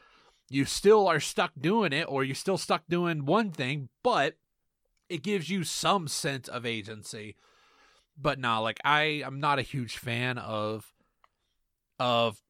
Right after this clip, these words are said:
the story itself. I lo-, as in, like, I don't like it. I don't like being, "Have to do this bullshit." It reminded me of the last thirty minutes of Dragon Age, too.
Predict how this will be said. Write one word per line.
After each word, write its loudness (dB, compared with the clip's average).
the -6
story 2
itself. -2
I 6
lo-, 0
as 0
in, 0
like, -2
I 8
don't 2
like 0
it. -12
I 6
don't 4
like 4
being, -4
"Have 2
to 0
do 4
this 0
bullshit." 0
It 0
reminded 4
me 4
of 2
the 0
last 2
thirty 6
minutes 0
of 0
Dragon 2
Age, -2
too. 0